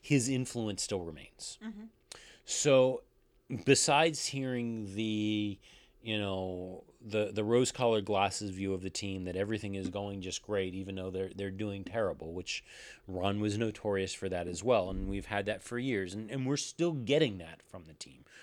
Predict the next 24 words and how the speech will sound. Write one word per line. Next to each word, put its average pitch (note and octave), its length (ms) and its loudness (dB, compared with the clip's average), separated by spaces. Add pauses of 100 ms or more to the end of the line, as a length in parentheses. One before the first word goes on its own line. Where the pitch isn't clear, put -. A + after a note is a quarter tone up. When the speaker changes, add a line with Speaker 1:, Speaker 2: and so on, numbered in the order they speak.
(140)
Speaker 1:
which G#2+ 200 -6
is A2 120 -6
frustrating. D2 760 -4 (560)
But C3 240 6 (580)
Eric F3 380 2
Boullier, G2+ 720 2 (200)
going C3+ 320 0
into B2 300 -4
the A#2+ 120 -4
French B2+ 360 -6
Grand A#2 300 -4
Prix, C3+ 420 -2 (300)
said A#2+ 480 -2
that A#2 240 2 (1500)
really C#3+ 840 2
their D3+ 260 4
problem B2 520 0
is, F#2+ 260 -4
and G2+ 340 -8
where D3+ 220 4
they C#3+ 220 4
need C3 300 0
to A#2 120 -4
go, G#2 400 0